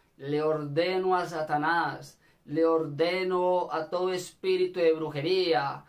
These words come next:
a todo espíritu de ruina, de sexualidad desenfrenada, le ordeno a todo espíritu de X y Y cosas, que salgan, corto, aniquilo,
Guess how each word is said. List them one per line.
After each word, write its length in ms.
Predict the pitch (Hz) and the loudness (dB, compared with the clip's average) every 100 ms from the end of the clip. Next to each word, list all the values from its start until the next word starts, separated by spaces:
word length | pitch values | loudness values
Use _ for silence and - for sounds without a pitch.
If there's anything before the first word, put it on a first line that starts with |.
| _ - | _ -8
a 200 | 147 151 | -6 -2
todo 200 | 175 180 | -2 -2
espíritu 540 | 180 - 175 180 180 | -6 -8 -4 -4 0
de 180 | 165 156 | 0 0
ruina, 520 | 160 185 185 165 151 | -2 -2 0 0 0
de 120 | 147 | -2
sexualidad 920 | 147 160 151 156 156 147 143 175 180 180 | -4 -8 -8 -2 -2 0 0 2 2 -2
desenfrenada, 960 | 180 160 160 151 151 180 175 165 156 | -6 -6 -6 -4 -2 0 0 0 0
le 160 | 151 151 | 0 -2
ordeno 500 | 151 151 185 185 180 | -4 -2 -2 0 -2
a 120 | - | -2
todo 160 | 170 175 | -2 -2
espíritu 720 | 165 - 196 190 180 180 165 | -4 -8 -6 -2 -2 0 0
de 240 | 160 170 | 2 0
X 300 | 185 185 180 | -2 -6 -8
y 140 | 160 151 | -4 2
Y 140 | 160 | 2
cosas, 680 | 165 190 165 147 139 - - _ _ _ _ _ _ _ _ _ _ _ _ | 0 -6 -6 -8 -12 -14 -20 _ _ _ _ _ _ _ _ _ _ _ _
que 220 | - 156 | -4 -4
salgan, 920 | 139 170 180 170 160 135 127 135 143 - _ _ _ _ | -2 0 0 2 0 0 -2 -12 -14 -18 _ _ _ _
corto, 640 | - 180 180 160 170 143 123 | 0 2 2 -2 0 0 0
aniquilo, 960 | 135 143 147 185 190 170 156 135 123 | 0 -4 -4 -4 0 2 2 0 -6